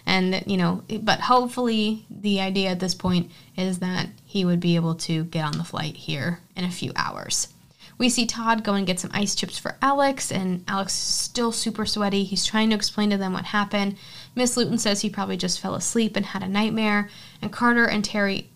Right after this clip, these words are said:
and Billy are watching the plane back away from the gate, get to the runway. Alex is now explaining to Miss Luton that he saw it take off. He saw out his window, he saw it blow up, he saw all of it happen. And Claire is sitting in, like, the row behind Alex i-,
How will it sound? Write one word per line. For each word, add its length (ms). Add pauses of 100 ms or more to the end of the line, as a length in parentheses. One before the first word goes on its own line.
(140)
and 200
Billy 460 (220)
are 260
watching 480
the 60
plane 340
back 240
away 180
from 200
the 80
gate, 500 (460)
get 160
to 160
the 100
runway. 640 (220)
Alex 300
is 120
now 120
explaining 500
to 120
Miss 220
Luton 460
that 260 (640)
he 300
saw 480
it 180
take 240
off. 320
He 120
saw 340
out 180
his 160
window, 400
he 160
saw 240
it 80
blow 180
up, 200
he 80
saw 200
all 140
of 100
it 100
happen. 580 (340)
And 80
Claire 220
is 120
sitting 520
in, 200
like, 220
the 120
row 360
behind 400
Alex 500
i-, 140